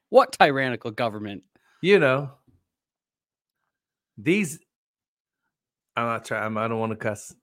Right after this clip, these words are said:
Speaker 2: These
Speaker 1: Dill holes?
Speaker 2: I, yeah, I can't even say it. I just wanna c-, I just want something else to blurt out. I'm not gonna say it. They make me, they are pain in my buttholes.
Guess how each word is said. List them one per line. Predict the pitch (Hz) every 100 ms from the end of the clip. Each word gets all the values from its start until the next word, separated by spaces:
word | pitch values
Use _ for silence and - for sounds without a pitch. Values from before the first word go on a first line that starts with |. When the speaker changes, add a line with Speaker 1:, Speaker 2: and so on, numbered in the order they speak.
| _ - _ _
Speaker 2:
These | 107 104 156 175 185 175 - - - _ _ _ _ _ _ _ _ _ _ _
Speaker 1:
Dill | - 135
holes? | 139 165 170 170 _ _ -
Speaker 2:
I, | - -
yeah, | 131 117 165 185 185
I | 170
can't | 165 165 165
even | 170 160 151
say | - 160 180
it. | 131
I | 131
just | 131 -
wanna | 151 143 -
c-, | 131 _ -
I |
just | 123 -
want | 135 135 101 -
something | 147 135 127
else | 135 131
to | 110
blurt | 123 123 123
out. | 117
I'm | 107
not | 117
gonna | 104 110
say | - 120 113
it. | 101 _ _ _ _ _ _ _ _ _ _ _ _ _ _ 113
They | 110
make | 120 117
me, | 117 110 - - _ _ _ -
they | 135 143 180 180
are | 160 165 160
pain | 190 196 233 214
in | 202 196
my | 190
buttholes. | 175 135 120 113 - - -